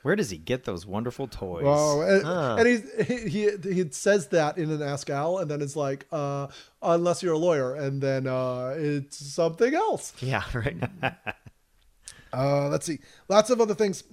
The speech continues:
Speaker 2: One of the weirder things, and this is why I was a little late today.
Speaker 3: Okay.
Speaker 2: Uh,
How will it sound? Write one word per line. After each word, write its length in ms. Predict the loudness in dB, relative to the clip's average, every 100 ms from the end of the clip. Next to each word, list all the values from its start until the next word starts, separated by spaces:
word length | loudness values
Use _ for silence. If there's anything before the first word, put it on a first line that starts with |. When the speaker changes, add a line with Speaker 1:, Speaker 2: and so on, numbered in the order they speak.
| -20 -20 -12
Speaker 2:
One 160 | -4 -2
of 60 | 0
the 80 |
weirder 480 | -2 0 2 4 2
things, 260 | 0 -2 -2
and 100 | -4
this 140 | -6 -6
is 60 |
why 140 | -2 -2
I 20 |
was 140 | 0
a 40 | -2
little 240 | -2 0
late 200 | -2 -2
today. 260 | -10 -16 -20 -18 -12
Speaker 3:
Okay. 340 | -12 -10 -6
Speaker 2:
Uh, 320 | -2 0 -2